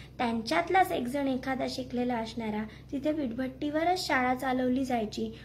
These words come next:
मग त्या मुलांना शालेय शिक्षण, अ, जे शिक्षणाकरता लागणाऱ्या गोष्टी आहेत किंवा मध्ये खाऊ आहे, हे सर्व विटभट्टी मालक त्यावेळेला पुरवत होते. आणि खरंच खूप हे उल्लेखनीय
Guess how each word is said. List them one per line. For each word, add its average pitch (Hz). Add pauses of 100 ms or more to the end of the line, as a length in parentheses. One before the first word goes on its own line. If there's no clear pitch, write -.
(140)
मग 277
त्या 277
मुलांना 285 (260)
शालेय 262
शिक्षण, 277 (100)
अ, 247
जे 302
शिक्षणाकरता 277 (840)
लागणाऱ्या 240
गोष्टी 247
आहेत 214 (400)
किंवा 269
मध्ये 262
खाऊ 254
आहे, 208
हे -
सर्व 277 (420)
विटभट्टी 277
मालक 285 (100)
त्यावेळेला 254
पुरवत 262
होते. 220 (240)
आणि 269
खरंच 320
खूप 349
हे 381
उल्लेखनीय 294